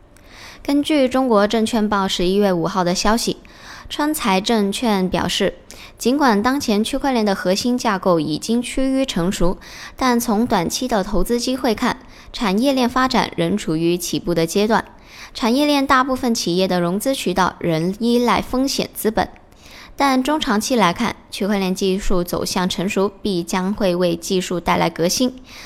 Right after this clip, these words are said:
产业变革注入新的动能。以金融行业为例，区块链所提供的不可篡改的分布式数据库，能够在提效率、降成本的同时，使信用本身更加的可靠，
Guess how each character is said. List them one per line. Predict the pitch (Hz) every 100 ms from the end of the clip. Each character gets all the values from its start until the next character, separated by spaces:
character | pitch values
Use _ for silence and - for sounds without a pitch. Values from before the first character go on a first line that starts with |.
| -
产 | - 214 220
业 | 269
变 | 269 254
革 | 220 190
注 | 208 - 185
入 | 175 170
新 | - 220
的 | 196
动 | 170 214 175
能。 | 160 180 - - - - - -
以 | 220 220
金 | 220 302 294
融 | 262
行 | 254 214
业 | 240
为 | 208 180
例， | 208 226 - -
区 | - 208
块 | 247
链 | 208 196
所 | 185 175
提 | 175 - 185
供 | 214
的 | 214 180
不 | - 247
可 | - -
篡 | - 240 196
改 | -
的 | -
分 | 185 254 277
布 | 277
式 | 240 240
数 | - 226
据 | 214
库， | 208 - 202 -
能 | 170 170
够 | 190
在 | 185 185 165
提 | - 175
效 | 185 262 220
率、 | 233 - -
降 | - 202 185
成 | 175 175
本 | 175
的 | 156
同 | - 175
时， | - 196 - - - - -
使 | - 208 196
信 | - 330 269
用 | 214 185
本 | 165 175
身 | 196 208
更 | - 196 170
加 | 180 175
的 | 170
可 | - -
靠， | 202 -